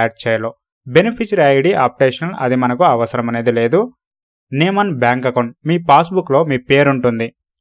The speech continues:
మీ పేరుని పర్ఫెక్ట్‌గా ఎంటర్ చేసుకోండి. ఇప్పుడు నేను పేరుని పర్ఫెక్ట్‌గా ఎంటర్ చేసుకున్న, పా-, పాస్‌బుక్‌లో ఎలా ఉందో అలా ఎంటర్ చేసుకోండి. బ్యాంక్ నేమ్ అనేది ఇవ్వండి, State Bank of India అనేది నేను ఇచ్చుకుంటా. మీ దగ్గర ఇండియన్ బ్యాంక్ ఉంటే ఇండియన్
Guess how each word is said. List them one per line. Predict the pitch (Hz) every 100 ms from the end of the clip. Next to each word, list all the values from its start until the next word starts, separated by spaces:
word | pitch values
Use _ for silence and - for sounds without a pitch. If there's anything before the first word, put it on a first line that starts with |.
| -
మీ | 151 147
పేరుని | 156 170 190 196 127
పర్ఫెక్ట్‌గా | - 135 127 147 196 117
ఎంటర్ | 120 123 123
చేసుకోండి. | - 120 113 117 - _ _ _ _ _ _ - 165
ఇప్పుడు | 165 185 175
నేను | 147 208 - _ _
పేరుని | 147 160 190
పర్ఫెక్ట్‌గా | 143 127 139 160 139
ఎంటర్ | 127 123
చేసుకున్న, | 127 - 139 180 135
పా-, | 120 131 -
పాస్‌బుక్‌లో | 123 123 131 131 120
ఎలా | 117 120
ఉందో | 120 170
అలా | 139 123
ఎంటర్ | 113 117
చేసుకోండి. | 117 - 123 185 170 120
బ్యాంక్ | 123 151 180 139 123
నేమ్ | 131 143
అనేది | 131 127 214 147
ఇవ్వండి, | 123 120 113 113 _ _ _ _ _ -
State | - 151 165 151
Bank | 151 156 139
of | 143 - 135
India | 120 123 139 131
అనేది | 120 131
నేను | 139 120
ఇచ్చుకుంటా. | - 123 113 113 - _ 156
మీ | 156
దగ్గర | 170 180 147
ఇండియన్ | 143 156 143
బ్యాంక్ | 135 143
ఉంటే | 156 165
ఇండియన్ | 127 127